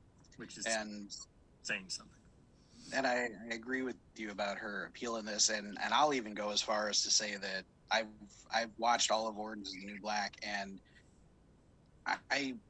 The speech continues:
Speaker 2: I, she was my least favorite character in the show. Like, she annoyed the piss out of me in that show.
Speaker 1: Well, that, yeah, in
Speaker 2: <laughs>
Speaker 1: that show, they definitely,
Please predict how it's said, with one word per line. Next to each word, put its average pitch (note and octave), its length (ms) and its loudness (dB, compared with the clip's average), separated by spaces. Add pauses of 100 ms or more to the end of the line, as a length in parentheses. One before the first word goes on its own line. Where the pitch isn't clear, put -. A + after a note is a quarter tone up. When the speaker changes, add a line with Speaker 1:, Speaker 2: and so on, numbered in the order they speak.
Speaker 2:
I, C#3 140 -2
she - 200 2
was D3+ 160 2
my A2 160 -2
least A2 280 0
favorite - 320 -6
character - 360 -8
in D3+ 140 0
the G#2 80 -4
show. - 220 -6 (480)
Like, G#2+ 180 -4
she C#3 260 0
annoyed G#2+ 460 -6 (140)
the - 160 -14
piss - 260 0
out F#2 160 0
of - 80 -8
me - 220 -12 (100)
in G#2 100 -4
that F#2 200 -2
show. - 140 2
Speaker 1:
Well, F2+ 100 4
that, G2 240 4 (360)
yeah, C#3+ 200 4 (280)
in D3+ 80 0
Speaker 2:
<laughs> - 0 -
Speaker 1:
that D#3 220 2
show, D3 300 2
they C#3 100 0
definitely, C3 760 -4